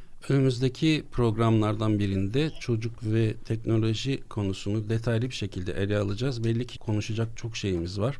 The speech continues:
bu konuyla ilgili. O yüzden o programı da dinleyicilerimizin kaçırmamasını özellikle istiyoruz.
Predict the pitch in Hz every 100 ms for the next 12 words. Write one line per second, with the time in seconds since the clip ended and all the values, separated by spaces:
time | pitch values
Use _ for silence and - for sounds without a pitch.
0 | - 98 101 95 92 98 90 90 95 170
1 | - - 107 107 104 107 117 127 - 123
2 | 117 113 110 107 117 107 104 107 104 113
3 | 104 107 104 139 139 - 107 - 117 92
4 | 85 - 95 107 - 98 98 87 - -
5 | 85 - 101 175 -